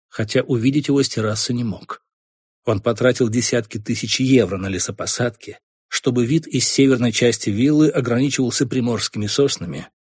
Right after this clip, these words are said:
растущими по берегам Арльского канала в Буке. «У вас есть версия?»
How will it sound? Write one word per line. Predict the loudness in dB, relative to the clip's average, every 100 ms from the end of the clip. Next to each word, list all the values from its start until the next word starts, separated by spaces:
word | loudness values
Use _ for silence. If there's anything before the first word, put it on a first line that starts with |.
| _
растущими | 0 0 0 0 2 2 0
по | 2
берегам | 4 4 4 2 2 0
Арльского | -2 0 -2 -2 -2
канала | 0 -2 -2 -4
в | -6
Буке. | -10 -14 -14 -20 -20 _ _ _ _ _ _ -4
«У | 0
вас | 0 0
есть | 2 0 0
версия?» | -2 -2 -6 -8 -10 -16